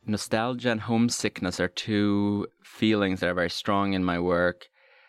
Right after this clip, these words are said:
partly because I left Sweden when I was thirteen, and a lot of my n-, feelings of nostalgia has to do with a lost home. These two feelings are, of course, considered despicable in modern art and poetry, but to me they're very productive.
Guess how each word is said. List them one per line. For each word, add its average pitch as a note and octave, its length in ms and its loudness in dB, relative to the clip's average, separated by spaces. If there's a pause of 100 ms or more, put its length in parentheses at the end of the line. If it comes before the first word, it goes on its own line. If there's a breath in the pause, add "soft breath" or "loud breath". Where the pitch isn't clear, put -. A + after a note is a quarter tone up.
(300 soft breath)
partly G2+ 300 -4
because F2+ 260 -6
I E2+ 80 0
left F2+ 460 -4 (160)
Sweden F2+ 520 -2
when F2 120 0
I D#2 80 0
was - 140 -4
thirteen, F#2+ 680 -2
and F2 180 -2
a - 60 -8
lot F2+ 200 -2
of F2+ 60 -6
my E2+ 260 -2 (140)
n-, - 160 -12 (140)
feelings F#2 260 -4
of F2+ 60 -6
nostalgia G2 540 -2
has E2+ 120 -6
to F2 60 -12
do F2 160 -4
with E2+ 100 -6
a F2 140 -6
lost F2+ 480 -4
home. E2+ 360 -2 (680 loud breath)
These G2+ 180 -2
two G#2+ 140 -2
feelings F#2+ 420 -2
are, F2 80 0
of E2+ 80 -8
course, F2 240 -6
considered F2+ 480 -4 (220)
despicable D#2+ 880 -2
in F2+ 180 -2
modern F2+ 480 -2
art F2 360 -2
and F2+ 160 -4
poetry, E2+ 600 -2
but F2+ 300 -4
to G2 100 -4
me F#2+ 180 0
they're F2 220 -4
very D2+ 200 -2
productive. - 760 -6